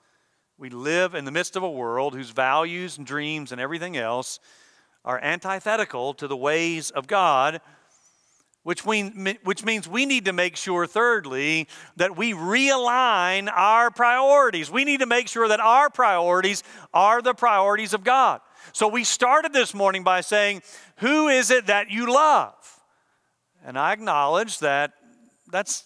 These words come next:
an easy question to answer in church. I mean, I love God. I mean, if I give you this option, who loves God, who loves the world? I mean, we're all gonna raise our hands and say, "I love God."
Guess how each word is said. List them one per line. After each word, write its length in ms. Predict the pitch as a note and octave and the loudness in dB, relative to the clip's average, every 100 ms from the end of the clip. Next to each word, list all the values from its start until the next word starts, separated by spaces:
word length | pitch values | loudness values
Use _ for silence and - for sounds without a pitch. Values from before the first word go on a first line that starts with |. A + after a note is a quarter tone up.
| _ | _
an 100 | E3+ F3+ | -12 -12
easy 400 | A3+ C4 B3+ C#4+ | -10 -6 -6 -10
question 460 | - F#3+ F#3+ D3 B2+ | -6 -4 -4 -8 -10
to 120 | C#3 | -8
answer 300 | C3 - A#2+ | -8 -8 -12
in 80 | A2+ | -12
church. 500 | - F#2+ _ - - _ _ _ _ _ _ - | -14 -14 _ -20 -20 _ _ _ _ _ _ -10
I 60 | D3+ | -6
mean, 460 | F3+ D#3 F#3 _ _ - - | -4 -6 -12 _ _ -20 -8
I 100 | D3+ | -2
love 240 | F#3 G#3 E3+ | 0 0 0
God. 240 | E3 A#2 - | -2 -4 -6
I 60 | |
mean, 140 | D#3 E3+ | -6 -2
if 80 | G3 | 0
I 120 | G3 | 0
give 240 | F#3 B3+ | 0 -2
you 100 | C4+ | 0
this 220 | A#3 A3 | 0 0
option, 560 | B3+ G3+ A3 D#3+ - F#2+ F#2+ _ _ _ _ _ _ _ _ _ _ _ | 2 2 2 0 -16 -16 _ _ _ _ _ _ _ _ _ _ _ _
who 200 | G#3+ C#4 | -2 2
loves 300 | C#4 C#4+ G3+ | 4 4 2
God, 540 | G3+ F#3 F#3+ G3 F#3 - _ - | 2 4 6 4 2 -6 _ -6
who 120 | G#3+ | 0
loves 340 | A3 A3 G3 | 4 4 2
the 80 | E3 | 0
world? 420 | G3+ A#3+ F#3 A2+ - | 2 4 2 -2 -10
I 100 | D#3 | -6
mean, 200 | F3 F3 | -6 -2
we're 140 | F#3+ | 2
all 180 | A#3+ D4 | 4 4
gonna 160 | C4+ A#3+ | 2 2
raise 300 | A#3+ A#3+ G#3 | 2 2 2
our 100 | G3+ | 2
hands 260 | A#3+ A3 | 2 -2
and 80 | F#3 | -4
say, 140 | G#3 | -2
"I 60 | G#3+ | 2
love 200 | A3+ A#3+ | 2 2
God." 420 | B3+ D4+ A3 G#2+ | 4 4 4 2